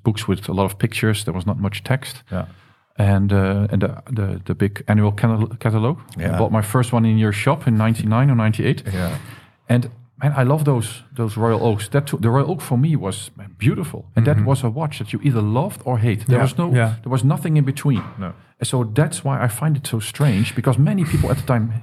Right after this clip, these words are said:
Speaker 1: hated that watch,
Speaker 2: Yeah.
Speaker 3: Yeah.
Speaker 1: that it completely turned around.
Speaker 3: Yeah, but now people know that is a,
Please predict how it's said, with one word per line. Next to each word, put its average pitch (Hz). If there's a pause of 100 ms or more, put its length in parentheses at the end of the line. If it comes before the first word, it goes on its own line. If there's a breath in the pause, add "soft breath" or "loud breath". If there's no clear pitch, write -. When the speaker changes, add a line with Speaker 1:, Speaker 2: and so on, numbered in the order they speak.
Speaker 1:
hated 131
that 85
watch, -
Speaker 2:
Yeah. 98
Speaker 3:
Yeah. 92 (180)
Speaker 1:
that 123
it 147
completely 156
turned 147
around. 113 (180)
Speaker 3:
Yeah, 156
but 123
now 139
people 131
know 131
that 107
is 101
a, 101